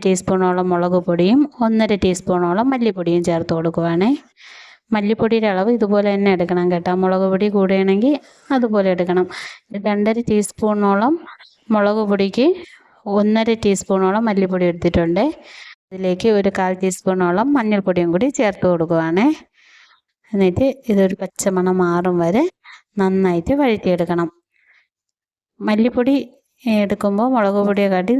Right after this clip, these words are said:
സ്വല്പം കുറച്ച് താഴ്ന്നേ നിൽക്കാവൂ കേട്ടോ. ആ ഒരു രീതിക്ക് വേണം എടുക്കേണ്ടത്. അപ്പോൾ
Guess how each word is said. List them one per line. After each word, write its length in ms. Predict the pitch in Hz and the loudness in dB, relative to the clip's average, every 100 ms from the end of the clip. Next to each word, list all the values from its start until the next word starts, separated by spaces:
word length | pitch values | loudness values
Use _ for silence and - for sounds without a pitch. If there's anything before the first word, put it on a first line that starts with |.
| 254 | 0
സ്വല്പം 460 | 202 196 - 269 262 | 0 -2 -4 -2 0
കുറച്ച് 400 | 190 180 180 277 339 - - - _ _ - | 0 -2 -2 -2 -2 -4 -20 -20 _ _ -6
താഴ്ന്നേ 360 | 190 190 196 214 | -2 0 2 2
നിൽക്കാവൂ 340 | 185 185 175 175 | 2 2 0 0
കേട്ടോ. 200 | 175 185 185 - - 202 | -2 -4 -6 -12 -6 0
ആ 20 | 214 | 0
ഒരു 140 | 208 196 185 | 2 0 2
രീതിക്ക് 360 | 180 190 185 180 | 0 0 0 0
വേണം 240 | 175 247 302 254 | 2 0 0 -2
എടുക്കേണ്ടത്. 540 | 185 170 165 165 170 - _ _ _ _ _ _ _ _ _ _ _ _ _ _ _ _ _ - | -2 -2 0 0 -2 -6 _ _ _ _ _ _ _ _ _ _ _ _ _ _ _ _ _ -10
അപ്പോൾ 240 | 190 180 | -4 -2